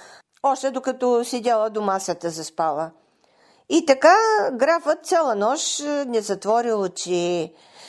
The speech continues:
Цяла нощ, е, той прегръщал и целувал своята истинска жена, е, която заради него изтърпяла толкова мъки. А когато се е съмнало,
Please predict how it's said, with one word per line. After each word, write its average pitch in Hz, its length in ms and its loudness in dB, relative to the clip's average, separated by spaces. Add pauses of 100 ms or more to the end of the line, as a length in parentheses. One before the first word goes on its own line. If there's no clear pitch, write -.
(140)
Цяла 392 340 2
нощ, 269 460 0
е, 269 320 0
той 262 240 2 (840)
прегръщал 240 540 -2
и 226 120 0
целувал 233 600 -2
своята 220 460 0
истинска 196 540 -4
жена, 170 460 -2 (640)
е, 208 60 -10 (580)
която 226 380 -2
заради 180 800 -4
него 208 220 0
изтърпяла 190 600 -2
толкова 240 640 -2
мъки. 170 460 -6 (420)
А 185 120 -4
когато 220 480 -4
се 196 380 0
е 185 60 -4
съмнало, 269 720 0